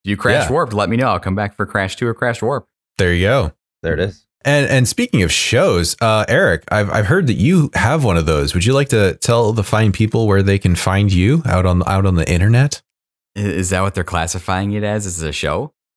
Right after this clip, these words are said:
Speaker 1: Uh, must have missed that one. Um, but yeah,
Speaker 2: <laughs>
Speaker 1: I, my name is Eric. I run, uh, the Side Questing podcast with my co-host, Tom.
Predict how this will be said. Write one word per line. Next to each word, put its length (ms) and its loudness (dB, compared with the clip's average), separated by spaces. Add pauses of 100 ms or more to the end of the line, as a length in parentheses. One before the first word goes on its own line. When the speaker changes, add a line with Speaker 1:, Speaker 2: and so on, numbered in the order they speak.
(180)
Speaker 1:
Uh, 420 -4 (360)
must 180 -6
have 100 -6
missed 200 -6
that 240 -6
one. 260 -16
Um, 240 -2
but 80 0
yeah, 180 0 (280)
Speaker 2:
<laughs> 260 0
Speaker 1:
I, 140 -2
my 160 2
name 180 -2
is 80 -4
Eric. 240 -4
I 60 -4
run, 520 -6
uh, 360 -12
the 160 -10
Side 340 -4
Questing 380 -8
podcast 500 -6
with 160 -8
my 140 -6
co-host, 480 -8
Tom. 300 -6